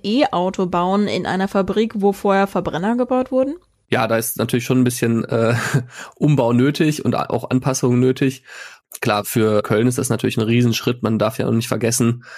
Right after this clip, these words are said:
Speaker 2: was das jetzt letztendlich bedeutet, nämlich dass ein Großteil des Fahrzeugs eben von Volkswagen zugeliefert wird und in Köln dann nur noch, ja, aufgebaut wird. Also die Karosserie wird dann in Köln gemacht, Scheinwerfer, Navigationssystem, sowas alles.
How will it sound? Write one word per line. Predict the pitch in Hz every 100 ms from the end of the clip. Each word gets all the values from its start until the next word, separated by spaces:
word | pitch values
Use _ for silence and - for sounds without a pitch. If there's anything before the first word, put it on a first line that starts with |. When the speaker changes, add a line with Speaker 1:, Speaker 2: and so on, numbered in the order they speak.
| - -
Speaker 2:
was | 185 -
das | 113 -
jetzt | -
letztendlich | 107 107 - 110 -
bedeutet, | - 110 113 120 123 - -
nämlich | 113 107 107 -
dass | 107 - -
ein | 110 107
Großteil | 117 113 - 110
des | -
Fahrzeugs | 107 117 113 110
eben | - 113
von | 110 110
Volkswagen | - 113 - 107 110
zugeliefert | - 143 135 113 - 110
wird | 117 127 - - - - -
und | - 113
in | - 110
Köln | - 113 113 110
dann | 107
nur | 110
noch, | 110 107 110 -
ja, | 107 101 - _
aufgebaut | - 123 - 104 104 123
wird. | 135
Also | - 110
die | 95
Karosserie | - 107 104 104 120 117
wird | 113
dann | 113
in | 110
Köln | 117 110 110
gemacht, | 110 110
Scheinwerfer, | - 107 113 110 113 110 110
Navigationssystem, | 110 113 107 - 117 117 - 110 110
sowas | 117 113
alles. | 117 117 113